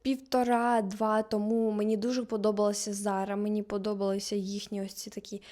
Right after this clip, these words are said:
більш-менш класичні вбрання. Зараз мені дуже подобається Pull&Bear. Мені дуже подобається ось ця скейтерська тема. Мені дуже подобається, що вони роблять, знаєте, щось таке банальне, звичайне,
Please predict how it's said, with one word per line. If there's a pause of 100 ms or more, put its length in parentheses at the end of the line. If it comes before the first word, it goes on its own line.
(260)
більш-менш (160)
класичні (800)
вбрання.
Зараз
мені
дуже
подобається
Pull&Bear.
Мені
дуже
подобається
ось
ця (300)
скейтерська
тема. (180)
Мені
дуже
подобається,
що
вони
роблять,
знаєте,
щось
таке (380)
банальне,
звичайне,